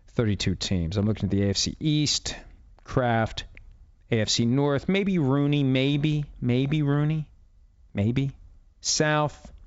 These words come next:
not really anybody who would be among the most powerful. West, maybe Clark Hunt would be in the conversation. East, I mentioned Jerry Jones and I mentioned John Mara.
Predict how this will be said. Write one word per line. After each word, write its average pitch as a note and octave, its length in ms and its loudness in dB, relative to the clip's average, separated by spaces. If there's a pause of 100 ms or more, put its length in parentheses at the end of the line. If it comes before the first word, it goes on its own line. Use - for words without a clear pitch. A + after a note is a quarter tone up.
(760)
not C3 200 2
really B2 240 4
anybody A#2+ 480 2 (300)
who C#3+ 100 0
would B2 140 0
be C3 140 2
among B2+ 240 2
the B2 60 2
most A#2+ 220 0
powerful. A#2+ 500 2
West, D3 560 0 (2000)
maybe C#3+ 320 0
Clark - 360 -2
Hunt C#3+ 360 -2 (500)
would C3 140 0
be C3+ 120 2
in C3+ 80 2
the C3 40 2
conversation. C3+ 800 0 (480)
East, F3 500 0 (1160)
I C#3 60 0
mentioned C#3 320 2
Jerry C3 240 2
Jones B2 460 2
and C3 200 0
I B2 60 2
mentioned A#2+ 320 2
John A#2 260 2
Mara. G#2+ 380 2